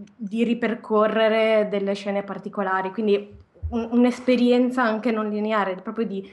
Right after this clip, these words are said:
browsing di quello che c'è e di andare a cercare e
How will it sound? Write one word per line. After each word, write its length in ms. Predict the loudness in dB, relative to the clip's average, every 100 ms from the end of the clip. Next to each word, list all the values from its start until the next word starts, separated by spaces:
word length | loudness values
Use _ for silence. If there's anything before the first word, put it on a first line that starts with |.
| _
browsing 760 | -4 2 2 2 0 -2 -2
di 120 | -4 -4
quello 240 | -4 -4
che 140 | -6
c'è 320 | -6 -4 -4 -4 -10 _ _
e 200 | -6 -6
di 280 | -4 -2 -2
andare 480 | -2 -2 0 0 0
a 40 | -4
cercare 840 | -4 -8 -4 -4 -2 0 -2 -2
e 300 | -4 -4 -6